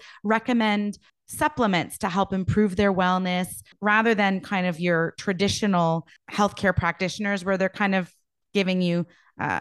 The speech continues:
medicine or, or chemicals to potentially just solve the symptoms. Are there any supplements kind of generically that you recommend, uh, for people to activate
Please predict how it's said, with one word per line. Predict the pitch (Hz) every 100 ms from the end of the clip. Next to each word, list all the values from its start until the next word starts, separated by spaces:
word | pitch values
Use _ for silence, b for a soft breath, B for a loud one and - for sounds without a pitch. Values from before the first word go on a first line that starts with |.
| -
medicine | 214 254 196 - 175
or, | 160 160 -
or | 175
chemicals | 226 226 190 170 147 -
to | - 165 160 160 _
potentially | - 226 226 220
just | 180 175
solve | 175 165
the | 165
symptoms. | 180 170 175 175 - B B B B
Are | 302 349
there | 415 466 -
any | 240 247 240 240 240 _ _ _
supplements | - - 196 - - 190 185 220 -
kind | - 220 196
of | 175
generically | - 202 185 165 156 147 - - 202 359
that | 262 220
you | 208 214 269
recommend, | 240 214 - 220 190 165 151 170 277 359 - B B B -
uh, | 208 -
for | - 233
people | - 247 - 240
to | - - 226 214 208 208 208 - b b b _ 202
activate | 240 - 294 226 233 226